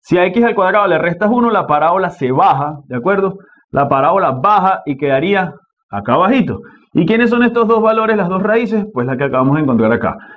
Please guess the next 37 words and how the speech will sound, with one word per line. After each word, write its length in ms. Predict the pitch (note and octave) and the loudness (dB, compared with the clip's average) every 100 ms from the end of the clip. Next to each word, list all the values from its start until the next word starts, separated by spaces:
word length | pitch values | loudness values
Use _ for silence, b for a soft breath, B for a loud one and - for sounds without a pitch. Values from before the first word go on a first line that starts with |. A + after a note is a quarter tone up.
| B | B
Menos 340 | B2+ D3 D#3 D#3 | 0 2 2 2
uno 440 | B3+ B3 A3 - - _ _ _ _ _ - | 2 2 0 -6 -16 _ _ _ _ _ 0
y 160 | D#3 | 2
uno. 320 | D3+ C#3+ A2+ G2+ B B B | 4 2 0 -2 B B B
Quiere 240 | F3+ G#3+ | 0 0
decir 320 | G#3+ G#3 A3+ F3 | 0 0 -2 0
que 140 | D#3+ | -2
tú, 280 | - A3 B2 | 0 0 -2
si 140 | - | 0
lo 100 | C#3+ | 0
quieres 220 | C3+ G3 | 2 2
ver 180 | G#3 G#3 | 2 2
de 60 | G#3 | 2
manera 320 | F3+ E3+ F#3 | 2 0 0
gráfica, 600 | F#3+ G3 D3+ D3+ D3 D#3+ D#3 | 2 2 0 -4 -2 -2 -2
tienes 200 | E3+ F3 | -2 0
que 120 | F#3 | 0
pensar 500 | F#3 E3+ G#3+ F3 - - _ _ | 0 2 2 2 -2 -16 _ _
cuáles 400 | - G#3+ A#3+ B3+ | -2 0 2 2
son 140 | - B3+ | 0 0
los 100 | A#3 | 2
valores 300 | G#3 A3+ A3 | 2 0 2
de 160 | A3+ | 2
x 280 | G#3 G3 F#3+ | 0 -2 -4
donde 300 | E3 E3+ E3 | -4 -2 0
la 220 | D#3+ D3+ | 2 2
parábola 640 | D3 E3 G#3+ F#3 D#3+ D#3+ - - | 2 0 2 2 2 0 -4 -2
toca 460 | A#3+ A#3 F3+ F3+ - | 0 0 0 -2 -2
el 180 | C#3 D3+ | -4 -2
eje. 240 | C#3+ G#2+ A2 | -2 -4 -6
Menos 380 | B2 C3+ C3 | -2 -2 0
uno, 360 | A#3+ C4 B3+ - | 0 0 0 -2
que 80 | - | 0
es 80 | D#3+ | 2
este 220 | F3+ F#3 | 2 0
de 60 | F#3 | 0
acá, 240 | A3 C4 | 0 -2